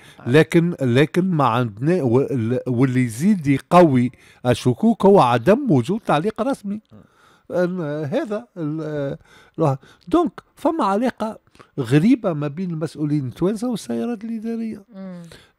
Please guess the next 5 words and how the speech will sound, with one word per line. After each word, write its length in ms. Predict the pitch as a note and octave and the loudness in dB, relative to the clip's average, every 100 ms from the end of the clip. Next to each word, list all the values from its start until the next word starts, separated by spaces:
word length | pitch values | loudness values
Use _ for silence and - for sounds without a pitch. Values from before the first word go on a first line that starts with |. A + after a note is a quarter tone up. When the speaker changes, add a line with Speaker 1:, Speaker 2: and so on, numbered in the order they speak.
| - | -2
Speaker 1:
ال-، 320 | D#3 D#3+ D#3 | 0 0 0
آه، 1000 | D#3 D#3 D3+ D3 C#3+ C3+ - A#2 A2+ A2+ | 2 2 4 2 2 0 -2 -2 0 -2
الشيء 500 | - - - A3+ C4 F3+ | -6 -8 -4 -2 0 0
ال-، 560 | G#2+ G#2 G2+ G2 G2 - | -2 -4 -6 -6 -8 -10
الآخر 840 | G2+ F#2+ G2+ A#2 G#2+ - F#2 F#2 | -10 -10 -6 -4 -6 -8 -14 -14